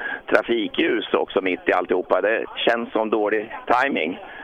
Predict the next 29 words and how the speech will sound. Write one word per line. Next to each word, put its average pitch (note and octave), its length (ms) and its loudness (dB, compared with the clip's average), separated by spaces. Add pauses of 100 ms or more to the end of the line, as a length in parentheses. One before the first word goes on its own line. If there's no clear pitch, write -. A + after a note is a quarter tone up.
(560)
Eh, A#2+ 580 4
och C#3 180 2
nu G3+ 180 0
står G3 180 4
jag F#3+ 100 2
med F3+ 180 2
min F3+ 140 0
husbil F3 640 0 (260)
mitt E3 260 0
inne D3+ 200 2
på D#3 360 0 (480)
serviceområdet, C3 800 2
höll A#2+ 120 2
jag A#2 80 2
på A2+ 60 2
att G#2+ 60 -2
säga, G#2+ 140 2
eller G#2+ 140 2
en A2+ 80 -2
del E3 220 0
av B2+ 100 0
serviceområdet G2+ 840 0
här F2+ 160 0 (140)
vid F#2+ 260 0
travbanan, F#2 680 0 (340)
i A#2 120 2
en A#2 140 2
ytterkurva B2 1080 2 (100)
faktiskt. D3+ 540 0